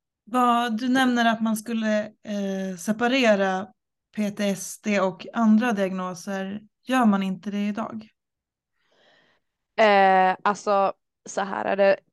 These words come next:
Speaker 2: När jag först och främst, innan jag fick min titthålsoperation, till exempel, så var det ju mycket det här med att då P T S D-komplex, P T S D ger fysiska symptom. Så att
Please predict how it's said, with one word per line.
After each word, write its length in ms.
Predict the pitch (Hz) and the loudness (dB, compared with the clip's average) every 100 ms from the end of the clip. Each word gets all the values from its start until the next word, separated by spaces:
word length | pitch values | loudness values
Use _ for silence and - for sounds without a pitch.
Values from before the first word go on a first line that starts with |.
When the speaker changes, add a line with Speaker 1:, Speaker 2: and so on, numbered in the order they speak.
| _ _ - | _ _ -8
Speaker 2:
När 160 | 214 | -4
jag 440 | 214 240 262 269 226 | -2 0 0 0 -4
först 300 | - 196 190 | -10 -10 -10
och 80 | - | -8
främst, 480 | 180 175 180 - - | -8 -8 -14 -20 -14
innan 380 | 196 185 180 185 | -10 -6 -6 -4
jag 240 | 180 185 | -6 -6
fick 240 | - 190 - | -12 -14 -12
min 200 | 175 175 | -14 -14
titthålsoperation, 1120 | 185 - - 180 180 - - 180 - 196 - 196 _ _ _ _ - | -16 -16 -6 -6 -6 -10 -8 -8 -6 -8 -8 -20 _ _ _ _ -8
till 160 | 190 | -6
exempel, 640 | 175 185 180 - 180 180 - | -4 -6 -6 -6 -4 -4 -8
så 440 | - - 185 180 175 175 165 - _ | -12 -8 -6 -4 -2 0 -2 -6 _
var 220 | 180 180 | -4 -4
det 100 | 180 | -4
ju 100 | 185 | -10
mycket 640 | 185 190 _ - 196 196 196 | -10 -14 _ -2 2 2 2
det 80 | |
här 240 | 185 180 175 | 0 0 -2
med 320 | 175 170 170 | -4 -6 -6
att 260 | 170 - - _ _ | -8 -10 -20 _ _
då 440 | 190 196 185 180 175 _ _ | -8 -4 -2 -2 -6 _ _
P 120 | 196 | -8
T 100 | 180 | -6
S 60 | 170 - | -8 -8
D-komplex, 540 | - 180 180 175 - | -10 -10 -8 -8 -10
P 140 | 185 | -10
T 100 | 180 | -8
S 140 | 180 - | -8 -8
D 320 | - 175 180 - - _ | -4 -2 -2 -6 -20 _
ger 320 | 185 208 208 | -2 0 0
fysiska 560 | - 170 165 185 - 175 | -2 -10 -10 -14 -12 -12
symptom. 640 | 170 170 - 185 _ 180 - _ _ _ _ _ _ | -12 -14 -12 -12 _ -20 -20 _ _ _ _ _ _
Så 180 | - - | -6 0
att 180 | 180 | 0